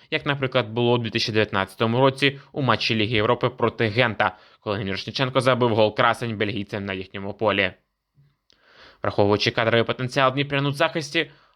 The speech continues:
а конкурентом Мірошниченка буде Євген Пасіч, то, безумовно, даний трансфер підсилить підопічних Кучера напередодні зустрічей у Лізі Чемпіонів.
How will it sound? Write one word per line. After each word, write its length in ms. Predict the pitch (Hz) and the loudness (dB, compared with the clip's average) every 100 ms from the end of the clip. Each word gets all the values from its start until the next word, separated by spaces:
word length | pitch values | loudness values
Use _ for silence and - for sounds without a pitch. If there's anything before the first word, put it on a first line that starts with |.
| _ - | _ -12
а 80 | - | -8
конкурентом 560 | 107 110 110 107 113 | -4 2 2 2 0
Мірошниченка 540 | 110 107 - 120 110 107 | 0 -2 -2 -2 -2 -2
буде 220 | 113 110 | 0 2
Євген 300 | 113 120 110 | 2 0 2
Пасіч, 480 | 113 107 104 - - _ _ _ | 0 0 -4 -8 -16 _ _ _
то, 100 | 180 | -2
безумовно, 600 | 151 147 143 131 131 135 | 0 2 4 4 4 2
даний 300 | 120 113 107 | 2 2 2
трансфер 400 | 104 113 113 - | 0 0 -2 -4
підсилить 500 | - 127 - 107 110 | -4 -6 0 0 0
підопічних 540 | 127 110 95 90 104 98 | 0 -4 -6 -8 -8 -6
Кучера 360 | 110 - 110 104 - | -6 -2 -2 -2 -6
напередодні 580 | 156 147 127 101 98 101 | -6 0 0 2 0 -2
зустрічей 520 | 98 95 98 - 104 | -6 -8 -6 -4 -2
у 140 | - 101 | -2 -6
Лізі 180 | 87 | -6
Чемпіонів. 800 | - 95 90 98 98 98 95 - | -8 -10 -4 -2 -2 -4 -8 -12